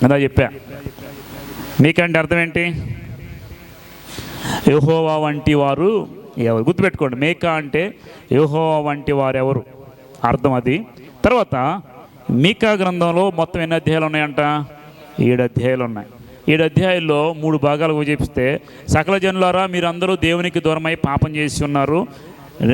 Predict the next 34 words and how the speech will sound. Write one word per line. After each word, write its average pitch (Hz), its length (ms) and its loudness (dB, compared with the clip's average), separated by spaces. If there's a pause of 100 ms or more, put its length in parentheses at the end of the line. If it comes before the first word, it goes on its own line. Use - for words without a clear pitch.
(160)
లేదంటే 175 600 2
మీ 170 140 0
మీద 170 240 0
దేవుని 156 240 0
ఉగ్రత 151 260 -2
వస్తుంది, 135 360 0
మారు 131 320 2
మనసు 165 300 -6
పొందండి, 151 440 0
పశ్చాత్తాపడండి, 156 1160 0
దేవుని 151 280 2
వైపు 147 180 0
తిరగండి, 143 400 0
దేవుడు 147 260 2
మిమ్మల్ని 139 340 0 (400)
ఆశ-, 131 340 0
ఏ 180 320 4
ప్రవక్త 190 460 -2
చెప్పినా 196 280 -2
ఇవే 180 260 2
మాటలు 185 320 -4
చెప్పేది. 160 420 -2 (320)
కాబట్టి 170 360 2
మీకా 175 640 0
ఈ 151 160 2
మూడు 180 280 2
అంశాలను 160 680 0 (280)
ఇజ్రాయెల్ 156 520 2 (260)
యూదుల 147 480 2
ప్రజలకి 135 460 2
తెలియజేస్తూ 190 840 0
వచ్చాడు. - 640 -4
ఇప్పుడు 190 440 4
మీకా 202 800 0